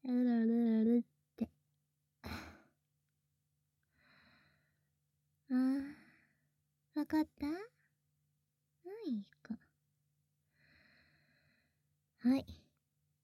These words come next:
じゃあ最後中指も。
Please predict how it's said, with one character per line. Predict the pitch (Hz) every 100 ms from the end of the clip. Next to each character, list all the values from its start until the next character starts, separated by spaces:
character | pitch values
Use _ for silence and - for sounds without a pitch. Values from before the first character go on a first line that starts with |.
| _ _ -
じ | 302
ゃ | 302
あ |
最 | - 339 349 339
後 | 240
中 | 202 196 - 285
指 | 302 285 254 - 220 214
も。 | 269